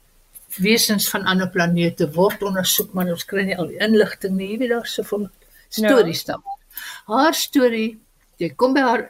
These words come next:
Speaker 1: sitkamer in, dan hang daar 'n groot skildery wat sy gemaak het van 'n man met 'n mooi gesig. Akon, A K O N is sy naam. Dit is die man wat vir haar in Natal op 'n stuk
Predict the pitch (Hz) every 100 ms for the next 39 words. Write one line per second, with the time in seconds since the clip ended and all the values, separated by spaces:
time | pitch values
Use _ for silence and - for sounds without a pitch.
0 | - - 285 - 220 185 180 185 185 165
1 | 180 202 190 160 139 - - 277 285 -
2 | _ _ _ _ _ _ - - 269 285
3 | 285 233 185 180 - 220 220 220 180 147
4 | 143 160 - - 165 156 160 165 202 220
5 | 196 170 160 185 - - - 170 - -
6 | _ _ _ - - - 208 - - 147
7 | 139 - _ 196 220 - 196 190 180 170
8 | 220 233 185 - 175 160 180 185 185 -
9 | - - - _ 254 - 359 - 196 160
10 | 160 160 175 - 175 170 165 160 175 -
11 | _ _ - - _ _ 208 196 180 180
12 | - 262 285 294 - - - 180 - 180